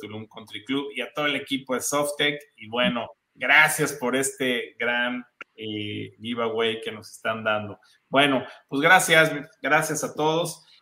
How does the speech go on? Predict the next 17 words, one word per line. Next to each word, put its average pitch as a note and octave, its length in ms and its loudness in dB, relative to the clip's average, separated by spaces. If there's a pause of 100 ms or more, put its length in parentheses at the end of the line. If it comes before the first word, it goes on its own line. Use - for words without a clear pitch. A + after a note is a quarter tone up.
(120)
Y C#3 100 0
bueno, G3+ 420 4 (440)
les B2 240 -4
decimos, D#3 720 -4 (180)
eh, A#2 760 -6
Sa-, A#2+ 480 -4 (680)
Sabina A2+ 600 -8
Arenas, A2 460 -14 (200)
Sabina C3 540 0
Arenas B2+ 380 -2
me C#3 60 0
está C3+ 240 -6
mandando. B2 640 -4 (200)
Ahí F#3+ 140 4
están G#3+ 300 6
los F#3+ 160 0
ganadores. D#3+ 800 4